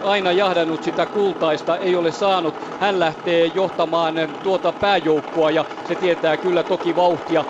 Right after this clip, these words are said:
Södergren katselee, että sinne menee, näin saadaan kaksi kilometriä täyteen, ja tuo kaksi kilometriä tulee Perlille ajassa viisi kaksikymmentäkuusi. Södergren, Hellner, Filbrich, Bauer, siinä aivan kärkinimiä.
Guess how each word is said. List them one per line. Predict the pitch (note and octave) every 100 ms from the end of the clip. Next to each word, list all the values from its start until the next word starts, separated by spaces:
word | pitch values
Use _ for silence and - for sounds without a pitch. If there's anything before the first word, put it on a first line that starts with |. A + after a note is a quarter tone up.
| -
Södergren | - F#3 D#3+ D3+ D#3
katselee, | D3+ F#3 - F3 D#3
että | D#3 D#3+
sinne | F#3+ E3+
menee, | E3 F#3 E3
näin | E3 E3+
saadaan | E3 E3 F#3
kaksi | G3 - D#3+
kilometriä | D3+ D3 C#3+ C#3+ D3+
täyteen, | D3 D#3+ D3 C#3+ D3 C3 - -
ja | D3
tuo | D#3+
kaksi | F3 D3 D3+
kilometriä | D#3 D3 D3 D3 D3+
tulee | D#3+ D#3+ D3 C#3+
Perlille | E3 D3+ D3+ D3
ajassa | D3 C#3 D3
viisi | D#3 C#3+
kaksikymmentäkuusi. | D3 - C#3+ C#3+ C3+ D3 C#3 - - - F#3 D#3 D#3 C3+ -
Södergren, | - F#3 D#3+ D#3 D3 E3 D#3
Hellner, | F3 E3+ D3 C#3+ D#3+
Filbrich, | D#3+ D#3 C#3+ D3 -
Bauer, | D#3+ D3+ C#3+ C#3 C3+ C3 - - -
siinä | D#3 D3
aivan | E3+ D3+ C#3+
kärkinimiä. | C#3 D#3 C#3+ D3 C#3 C#3 C#3 C#3